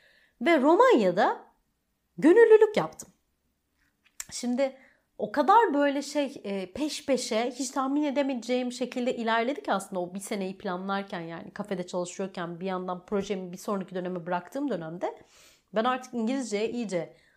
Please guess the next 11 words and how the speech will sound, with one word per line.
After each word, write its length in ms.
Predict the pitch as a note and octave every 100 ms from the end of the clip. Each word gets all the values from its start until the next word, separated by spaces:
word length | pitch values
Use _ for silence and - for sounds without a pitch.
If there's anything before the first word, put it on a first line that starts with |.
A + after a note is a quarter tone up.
| _ -
ağırlık 400 | G3+ F#3+ F#3+ -
vermiştim 640 | F3+ E3 E3+ - E4+ G4
ve, 240 | C#4+ F#4+ - - _ _ _ _ -
e, 720 | G#3+ G#3 G3 - - - - _ _ _ -
yabancı 440 | G#3 G3+ A3 C#4+
dilimi 180 | E4+ F4+
geliştirmek 500 | E4+ D4 - E4 E4
istiyorum. 560 | - - D#4+ D#4+ D#4+ D#4+ _ _ _ _
Daha 300 | G3+ G#3+ F4
çok, 420 | F4+ F4 E4+ - A3+
e, 420 | A#3 A#3 A3+